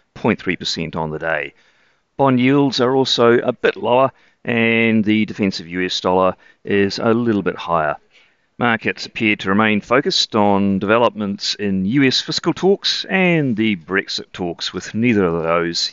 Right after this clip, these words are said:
yet producing resolution. In the currency markets, the U S dollar index is up point two percent on the day, although it did have a fairly volatile session. For example, the euro initially fell from one twenty-one thirty to one twenty seventy-nine before rebounding to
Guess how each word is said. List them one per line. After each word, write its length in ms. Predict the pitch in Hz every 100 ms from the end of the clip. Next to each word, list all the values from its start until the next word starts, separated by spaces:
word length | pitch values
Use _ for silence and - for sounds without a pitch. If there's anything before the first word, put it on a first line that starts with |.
| -
yet 360 | 90 98 - -
producing 880 | 85 - 92 90 - 87 85 85 98
resolution. 680 | 82 85 85 85 - 82 73 _ _ _ _ _ _ _ _ _
In 80 | 104
the 80 | 95
currency 300 | 107 98 -
markets, 400 | 90 90 85 -
the 60 | 95
U 80 | 98
S 100 | -
dollar 240 | 90 92
index 400 | 95 92 - -
is 120 | 87
up 200 | 92 -
point 240 | - 117 -
two 100 | 95
percent 360 | - 98 87 87 _ _
on 220 | 104 92
the 80 | 87
day, 500 | 95 131 214 170 147
although 280 | 135 123 127
it 80 | 117
did 100 | 117
have 160 | 107
a 40 | 92
fairly 280 | - 120 87
volatile 460 | 101 107 98 90
session. 400 | - 135 160 151
For 100 | 95
example, 380 | 90 101 95 92
the 100 | 90
euro 320 | 101 107 90
initially 380 | 95 104 - 85
fell 500 | - - 107 104 90
from 400 | - 90 87 87
one 240 | 92 95
twenty-one 380 | 90 101 90 90
thirty 260 | - 107 104
to 100 | 95
one 280 | 90 95 90
twenty 240 | 110 90
seventy-nine 560 | - 98 92 107 156 113
before 320 | - 95 82
rebounding 640 | 92 123 92 85 85 85
to 280 | 92 85